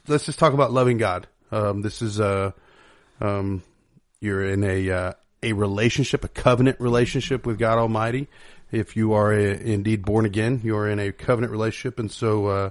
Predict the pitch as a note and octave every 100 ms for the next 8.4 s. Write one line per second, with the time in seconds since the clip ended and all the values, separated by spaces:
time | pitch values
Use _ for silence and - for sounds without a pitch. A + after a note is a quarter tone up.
0 | - - _ - A2 A#2 A#2 - - _
1 | _ _ - - A#2 A#2 C#3 - _ _
2 | - G#2+ G#2 G2 F#2+ - G#2 G2 A2 A#2+
3 | A2 G#2+ - A2+ A2 G#2 A2+ C3 A2 -
4 | - - - - A2 G#2 G2+ - A#2+ A#2
5 | A2 A2 G#2+ G2+ - _ - B2+ A2+ C3+
6 | C#3 D3 - C3+ D3+ D3+ C#3 - A#2+ G#2+
7 | A2 G#2+ _ - A#2 G2+ F2+ - - _
8 | - A2 A#2